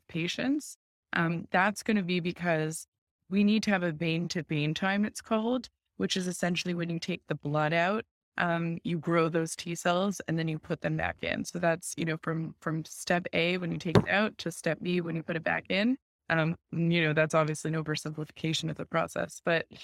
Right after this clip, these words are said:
um, that time is really important. And so if you're really, really sick and you have limited time, you may not be able to wait. But if you, um, can get donor cells,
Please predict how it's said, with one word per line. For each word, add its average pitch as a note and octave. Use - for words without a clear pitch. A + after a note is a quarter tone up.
um, E3+
that F#3+
time E3+
is E3
really E3
important. D#3
And -
so -
if E3
you're F3
really, F#3
really E3+
sick -
and F3+
you E3
have D#3+
limited E3+
time, G3
you F#3
may F#3
not F3
be G#3+
able G#3+
to A3+
wait. A#3+
But F3+
if -
you, E3+
um, D#3+
can F#3+
get F3
donor F#3
cells, E2